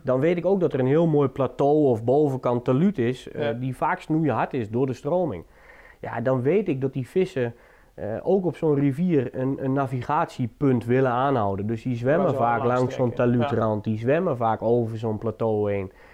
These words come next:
Speaker 1: Ja, en dan weet ik, nou, daar kan ik het beter zoeken. Eh, bruggen zijn altijd interessant.
Speaker 2: Ja.
Speaker 1: Eh, barrages zijn altijd interessant. En heel veel mensen zie ik, eh, vaak huiveren. "Goh, er komt zoveel water in." En, eh,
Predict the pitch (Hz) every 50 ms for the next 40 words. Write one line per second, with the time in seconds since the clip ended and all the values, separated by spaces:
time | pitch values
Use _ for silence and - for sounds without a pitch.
0 | - - - - 123 120 120 123 120 135 135 131 131 160 196 196 147 113 - 139
1 | 139 123 123 147 160 - 170 147 131 117 117 113 131 147 175 190 165 131 107 110
2 | 107 101 - - 85 - _ _ _ _ _ _ - - 127 117 123 123 135 151
3 | 190 214 208 208 147 120 127 131 139 160 202 202 - 135 131 117 107 98 110 101
4 | - - 101 98 98 98 - - - 131 131 135 117 110 113 120 123 135 156 175
5 | 175 180 151 117 120 139 165 - - 123 - - 131 185 185 170 147 147 143 135
6 | 135 127 - - - 127 101 95 - - - - - - - - - - - 117
7 | 120 147 175 156 147 143 139 156 170 185 170 - 143 127 123 131 156 165 165 143
8 | 123 - - 92 110 - - 135 139 127 117 107 113 139 170 180 151 139 127 -
9 | - - - - 135 - 160 147 - 160 143 135 120 117 127 139 160 160 160 139
10 | 127 107 143 151 147 143 131 127 123 127 127 123